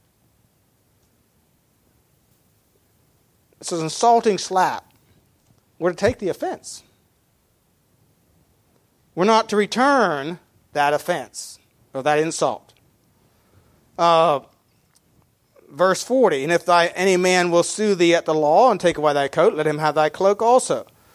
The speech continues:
Whosoever shall compel thee to go a mile, go with him twain.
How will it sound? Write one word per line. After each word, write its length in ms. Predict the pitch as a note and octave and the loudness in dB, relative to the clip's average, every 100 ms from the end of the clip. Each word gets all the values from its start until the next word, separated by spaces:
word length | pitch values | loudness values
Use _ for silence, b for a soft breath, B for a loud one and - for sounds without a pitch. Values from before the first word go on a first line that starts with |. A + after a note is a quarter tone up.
| b - | b -2
Whosoever 640 | G#3 A3 - G3 F3+ E3+ | 2 2 2 2 4 2
shall 180 | - D3+ | -2 -4
compel 520 | - C#3 F3 E3 E3 | -4 -4 0 2 2
thee 260 | D3+ D3+ D#3 | 2 0 -2
to 100 | C#3+ | -2
go 220 | D3 C#3 | 0 0
a 60 | C3+ | 0
mile, 320 | D3+ E3+ F#3+ | 2 2 4
go 180 | E3 E3 | 2 2
with 120 | F3 | 0
him 140 | G3 | -6
twain. 380 | - A#3+ F#3 | -4 -2 -2